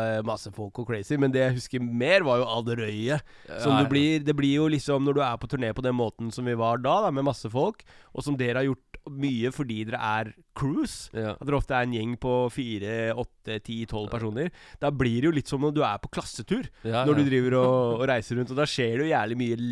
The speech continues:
Speaker 1: lættis ting.
Speaker 2: Ja, ja, absolutt.
Speaker 1: Nei, så du, og det er mye, eh, <clears throat>
Speaker 2: Ja, ja, absolutt. Altså, når vi,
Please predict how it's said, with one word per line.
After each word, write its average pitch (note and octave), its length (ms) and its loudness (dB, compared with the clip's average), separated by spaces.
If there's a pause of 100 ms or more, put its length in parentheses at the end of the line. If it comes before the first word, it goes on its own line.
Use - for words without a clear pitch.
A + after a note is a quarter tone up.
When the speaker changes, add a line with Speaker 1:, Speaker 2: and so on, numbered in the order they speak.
(120)
Speaker 1:
lættis - 720 -12
ting. D#3+ 300 -2 (200)
Speaker 2:
Ja, A2+ 240 -4 (100)
ja, A2 120 0 (200)
absolutt. G#2 300 -8
Speaker 1:
Nei, C3 100 -8
så - 80 -16
du, D3 160 -10
og D3+ 80 -8
det E3 80 -8
er E3 80 -6
mye, D3+ 280 -8 (600)
eh, - 200 0 (100)
<clears throat> - 400 -14
Speaker 2:
Ja, C#3+ 100 2
ja, D#3 140 4
absolutt. C3+ 340 -2
Altså, C3+ 240 -2
når C#3+ 160 0
vi, C#3 140 0